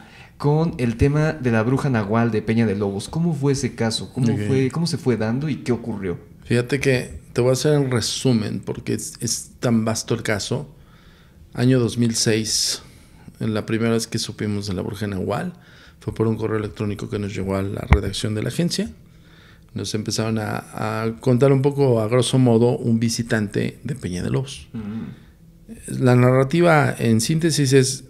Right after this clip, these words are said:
Speaker 2: "Oigan, tienen que ir a Peña de Lobos, hay una bruja". Y luego la redacción, el cuerpo del, del mail decía, "Nos movieron la casa de campaña,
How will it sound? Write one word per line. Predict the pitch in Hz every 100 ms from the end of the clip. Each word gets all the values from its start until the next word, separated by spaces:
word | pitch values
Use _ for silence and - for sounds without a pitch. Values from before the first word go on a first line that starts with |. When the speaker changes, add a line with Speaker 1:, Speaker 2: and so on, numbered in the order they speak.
| -
Speaker 2:
"Oigan, | 120 117 117 107
tienen | - 123 120
que | 113 -
ir | 113 110 107
a | 95 95
Peña | 113 101
de |
Lobos, | 104 104 107 113 - - -
hay | 120 117
una | 113 107
bruja". | 95 110 98 - - - _ - - - - - - - - - -
Y | 101
luego | 101 104 104
la | - 101
redacción, | 107 98 95 117 117
el | 113
cuerpo | 113 113 117
del, | 110 110 -
del | 101
mail | 110 117
decía, | 110 - 113 - - - - - - -
"Nos | 127 117
movieron | 127 123 139 135
la | 117
casa | 120 120
de | 113
campaña, | 101 95 117 123 123 120